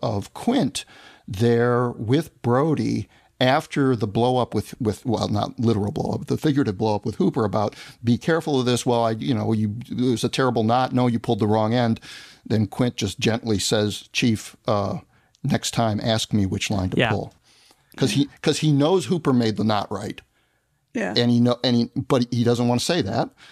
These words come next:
Speaker 1: And he, and he wants to help out the person who is more his friend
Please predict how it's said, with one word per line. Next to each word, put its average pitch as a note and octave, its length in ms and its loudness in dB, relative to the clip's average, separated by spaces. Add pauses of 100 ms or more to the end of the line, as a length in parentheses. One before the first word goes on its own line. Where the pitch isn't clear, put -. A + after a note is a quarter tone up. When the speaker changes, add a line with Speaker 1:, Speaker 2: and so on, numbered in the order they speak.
(240)
Speaker 1:
And A#2 140 2
he, A2 160 0
and A2 100 2
he A2 60 2
wants A#2 220 0
to B2 100 0
help A#2 260 0
out A#2 240 2 (640)
the A#2+ 140 0
person D3 340 0
who D#3+ 140 2
is D#3+ 120 0
more F#3 240 2
his C#3 200 2
friend A#2 440 0